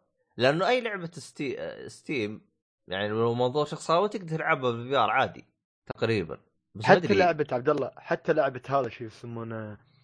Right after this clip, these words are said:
Speaker 2: آه، سوبر هوت، نفس الشيء، موجودة نسخة عادية ونسخة في ار. آه، غريب.
Speaker 1: آه، تقصد على البلايستيشن فور؟
Speaker 2: إيه.
Speaker 1: آه، والله شوف، آه، للأسف ما طبقوا بلايستيشن، ما طبقوا في ار تمام. أنتوا جبتوا جهاز رخيص وكل شيء، لكن يوم سويت لي إياه، ما جاء سويت لي إياه بشكل استهبال.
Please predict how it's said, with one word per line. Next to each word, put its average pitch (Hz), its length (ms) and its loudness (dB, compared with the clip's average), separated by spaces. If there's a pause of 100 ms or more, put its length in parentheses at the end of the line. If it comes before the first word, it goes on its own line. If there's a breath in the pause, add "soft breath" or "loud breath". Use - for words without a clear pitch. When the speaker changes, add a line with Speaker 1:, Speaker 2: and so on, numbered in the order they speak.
(240 soft breath)
Speaker 2:
آه، 127 360 -2
سوبر 147 360 -2
هوت، 127 240 -4 (200)
نفس 190 220 0
الشيء، 120 220 -6
موجودة 143 440 4
نسخة 147 260 -8
عادية 143 300 -8
ونسخة 170 380 -18
في 113 180 -14
ار. 101 160 -20 (460)
آه، 143 180 -12
غريب. 143 300 -4
Speaker 1:
آه، 95 200 6
تقصد 104 380 -2
على 101 80 4
البلايستيشن 110 340 -2
فور؟ 156 280 0 (360)
Speaker 2:
إيه. 131 240 6 (460)
Speaker 1:
آه، 240 420 4 (360 loud breath)
والله 170 340 0
شوف، 110 500 -14
آه، 110 200 0
للأسف 123 480 -4
ما 131 120 0
طبقوا 104 400 -6
بلايستيشن، 92 400 -8
ما 120 240 0
طبقوا 95 460 -8
في 98 140 -4
ار 87 120 0
تمام. 82 380 -6
أنتوا 113 180 -10
جبتوا 123 260 -4
جهاز 113 540 2
رخيص 107 560 -2 (260)
وكل 123 240 0
شيء، 107 340 -2
لكن 131 200 -2
يوم 170 120 0
سويت 196 300 0
لي 202 60 4
إياه، 190 80 4
ما 170 180 -4
جاء 175 200 -4
سويت 170 260 -4
لي 175 80 -2
إياه 165 80 4
بشكل 139 340 -8
استهبال. 127 560 -2